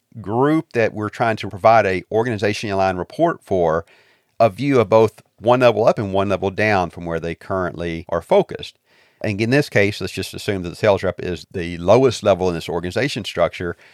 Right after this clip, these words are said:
Well, there's nothing lower to report on, but we're gonna go ahead and give that sales rep the higher level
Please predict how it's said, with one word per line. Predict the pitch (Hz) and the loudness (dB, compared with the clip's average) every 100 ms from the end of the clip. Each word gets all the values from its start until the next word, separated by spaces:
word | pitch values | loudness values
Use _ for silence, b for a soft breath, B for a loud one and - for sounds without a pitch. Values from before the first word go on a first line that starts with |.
| b | b
Well, | 143 | 2
there's | 135 | 4
nothing | 147 131 107 | 2 0 -4
lower | 98 104 120 101 | 4 6 6 4
to | - 87 | 2 -6
report | 78 85 80 | -6 -6 -2
on, | 76 78 92 _ - | -2 -2 -8 _ 2
but | 151 139 | 4 4
we're | 135 | 2
gonna | 160 165 | 0 0
go | 135 123 | 2 4
ahead | 120 104 | 2 -2
and | 92 87 | -4 -4
give | 117 120 | -2 2
that | 101 76 | 2 2
sales | 101 92 92 | 0 -2 2
rep | 92 - | 0 0
the | 92 | -6
higher | - 104 104 101 | 0 0 2 0
level | 80 76 78 82 | 0 0 -2 -6